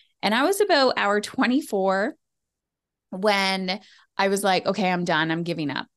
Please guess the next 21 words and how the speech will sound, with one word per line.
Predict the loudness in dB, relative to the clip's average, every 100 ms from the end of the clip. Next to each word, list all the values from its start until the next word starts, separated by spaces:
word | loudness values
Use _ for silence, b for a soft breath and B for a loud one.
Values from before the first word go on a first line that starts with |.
| _ _ _ _ _ _ -4
I've | 0 0 -2 0
gotten | -2 0 -4
to | -4 -2 0
my | 2 0 0 -2 -8 _ _ -20 _
resistance | -4 -2 0 -2 0 -2 -2 -2
wall." | -2 -2 -4 -4
Like, | -4 0
yes, | 0 2
I | 2
was | 2
uncomfortable | 0 -2 -4 -4 -2 0 2 4 4 2
during | 0 -2 0 0
that | -2 -2
time, | -4 -2 -2 -2
but | -2 -2
I | -2
could, | -4 -2
like, | 0 -2 -4 -16 -6
get | -6 -4
past | -4 -4 -2
it. | -2 -2